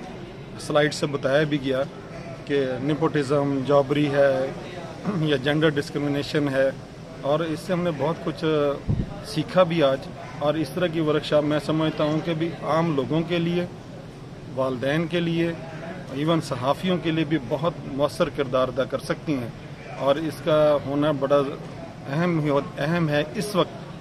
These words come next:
जबकि बहुत ज़्यादा हम एक दूसरे से अलग होते जा रहे हैं इस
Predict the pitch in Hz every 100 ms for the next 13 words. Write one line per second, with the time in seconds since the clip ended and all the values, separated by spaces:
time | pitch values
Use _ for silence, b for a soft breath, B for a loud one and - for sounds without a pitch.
0 | - 127 160 156 - 160 156 147 123 123
1 | 143 160 127 143 160 151 127 - - -
2 | - - 151 156 175 170 147 165 165 165
3 | 170 175 170 196 151 143 156 139 135 135
4 | 139 139 139 - 170 160 160 143